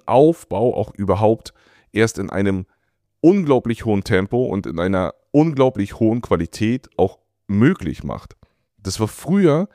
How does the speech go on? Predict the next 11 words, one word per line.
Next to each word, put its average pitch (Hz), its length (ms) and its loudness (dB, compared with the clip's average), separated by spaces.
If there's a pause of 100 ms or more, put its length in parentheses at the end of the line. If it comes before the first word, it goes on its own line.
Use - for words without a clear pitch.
(400)
noch 110 180 0
vor - 160 0
einem 98 240 0
halben 131 280 0
Jahr, 120 400 -2 (400)
sagen 92 200 -4
wir 98 100 0
mal 92 140 0
vor 95 180 -2
neun 110 260 2
Monaten, 127 460 -2